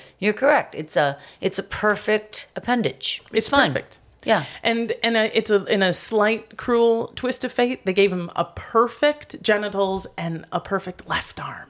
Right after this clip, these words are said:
Speaker 1: Yeah, that left arm is good looking.
Speaker 2: Like, couldn't you have given him his right arm and perfect genitals and, like, thrown the guy a bone?
Speaker 1: This is back in London. This is before,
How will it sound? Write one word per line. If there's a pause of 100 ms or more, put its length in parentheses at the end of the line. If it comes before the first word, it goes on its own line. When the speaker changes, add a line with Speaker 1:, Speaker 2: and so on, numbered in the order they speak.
Speaker 1:
Yeah,
that
left
arm
is
good
looking. (320)
Speaker 2:
Like,
couldn't
you
have
given
him
his
right
arm
and
perfect
genitals
and,
like, (160)
thrown
the
guy
a
bone? (300)
Speaker 1:
This
is (300)
back
in
London.
This
is
before,